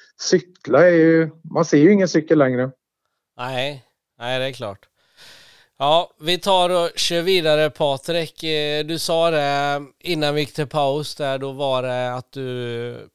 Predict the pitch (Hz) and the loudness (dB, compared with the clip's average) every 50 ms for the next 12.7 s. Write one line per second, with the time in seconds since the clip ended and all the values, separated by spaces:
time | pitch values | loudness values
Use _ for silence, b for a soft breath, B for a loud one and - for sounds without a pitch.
0 | _ _ - 147 135 - 147 143 - 156 156 156 143 127 135 139 143 135 - 147 | _ _ -10 -10 -8 -6 -6 -4 0 2 2 2 2 0 -2 -4 -4 -2 0 0
1 | 139 123 113 - 131 120 113 - 139 143 147 147 135 127 - 143 135 131 131 127 | -2 -2 -2 -4 -6 -6 -6 -6 -6 -4 -4 -6 -6 -8 -6 -6 -6 -4 -6 -6
2 | 127 131 131 131 120 - _ - - - - - 147 135 - - 139 123 120 117 | -8 -8 -8 -8 -10 -12 _ -18 -18 -12 -8 -6 -6 -6 -6 -6 -8 -6 -6 -8
3 | - 127 123 127 127 123 123 131 143 131 131 139 151 139 117 107 110 _ _ _ | -8 -6 -4 -2 -2 -2 -4 -4 -4 -2 0 0 0 -2 -4 -6 -10 _ _ _
4 | _ _ _ _ _ _ _ _ _ _ _ _ _ _ _ _ _ _ _ _ | _ _ _ _ _ _ _ _ _ _ _ _ _ _ _ _ _ _ _ _
5 | _ _ - - _ _ _ _ _ _ - 147 143 143 151 170 175 156 139 135 | _ _ -20 -20 _ _ _ _ _ _ -4 0 4 6 6 6 6 4 4 4
6 | 135 135 135 135 135 131 127 - _ - 143 151 156 151 143 135 131 127 131 139 | 4 4 4 2 0 -2 -4 -8 _ -6 -2 0 2 2 2 0 -2 -2 -2 -2
7 | 147 135 120 139 123 117 - 131 131 131 127 127 127 135 123 123 151 170 165 143 | -2 -2 -2 -2 -2 -2 -2 -4 -2 -2 -2 -2 -4 -2 -2 -2 -2 -2 -2 -4
8 | 123 117 110 107 101 _ _ _ _ _ _ _ _ _ _ _ _ _ _ _ | -6 -6 -6 -8 -12 _ _ _ _ _ _ _ _ _ _ _ _ _ _ _
9 | _ _ _ - 127 143 165 185 175 156 156 170 175 165 156 147 147 - 156 151 | _ _ _ 2 4 4 4 6 6 6 6 6 6 6 4 4 2 0 2 2
10 | 147 147 147 160 160 - - - 151 147 139 131 127 123 127 120 117 - 147 - | 2 2 2 0 -2 -4 -4 -2 -2 0 0 0 0 -2 -2 -2 -4 -6 -8 -8
11 | - - 151 147 151 147 143 131 127 123 123 127 127 127 120 120 127 120 113 113 | -2 2 4 6 6 6 6 4 4 2 2 2 2 2 2 2 4 4 6 4
12 | 113 113 113 113 110 120 127 127 131 135 135 135 127 | 4 2 2 0 0 2 2 4 4 4 4 2 0